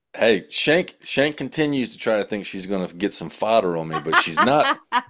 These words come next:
Speaker 1: she has not been able to produce anything yet.
Speaker 2: I'm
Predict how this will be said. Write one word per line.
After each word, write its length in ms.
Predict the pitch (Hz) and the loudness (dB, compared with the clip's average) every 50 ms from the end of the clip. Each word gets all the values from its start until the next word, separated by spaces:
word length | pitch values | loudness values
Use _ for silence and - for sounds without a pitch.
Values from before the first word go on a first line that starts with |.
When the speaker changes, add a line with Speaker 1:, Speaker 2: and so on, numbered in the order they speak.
| - 403 453 440 | -6 -4 -2 0
Speaker 1:
she 100 | 427 427 | 2 4
has 140 | 415 98 98 | 4 4 4
not 440 | - 113 127 143 151 156 - - 104 | 2 4 4 6 6 4 4 2 2
been 140 | 110 120 117 | 2 4 4
able 240 | 113 110 104 101 95 | 4 4 4 2 0
to 80 | 90 80 | -2 -4
produce 600 | - - 85 80 101 107 107 90 - - - - _ - | -8 -12 -8 -4 -2 -2 -2 -2 -4 -6 -8 -8 _ -4
anything 500 | 120 113 104 90 - - 82 78 78 80 | -2 -2 -2 -2 -4 -6 -6 -6 -6 -6
yet. 260 | 80 76 - - - - | -6 -6 -8 -6 -2 0
Speaker 2:
I'm 140 | 311 427 | 2 2